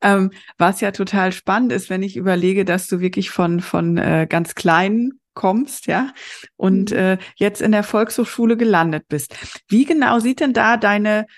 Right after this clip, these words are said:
Speaker 1: deine tägliche Arbeit aus? Was machst du? Also du hast ja schon berichtet,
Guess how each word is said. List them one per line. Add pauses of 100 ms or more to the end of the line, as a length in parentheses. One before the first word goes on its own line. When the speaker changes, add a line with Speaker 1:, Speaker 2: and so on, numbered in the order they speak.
Speaker 1:
deine
tägliche
Arbeit
aus?
Was
machst
du?
Also
du
hast
ja
schon
berichtet,